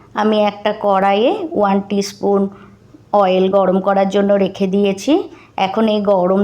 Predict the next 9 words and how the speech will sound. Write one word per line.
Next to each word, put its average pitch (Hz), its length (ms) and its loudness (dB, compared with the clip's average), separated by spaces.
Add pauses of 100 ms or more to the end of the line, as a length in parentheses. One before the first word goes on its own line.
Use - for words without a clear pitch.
তেলে 185 340 0 (480)
আমি 185 180 2 (120)
এই 180 120 0 (200)
ঢ্যাঁড়সগুলিকে 196 800 0
দিয়ে 190 280 0
দেব। 185 240 -2 (540)
এই 208 160 2 (120)
ঢ্যাঁড়সগুলিকে 214 840 0 (100)
আমি 277 120 2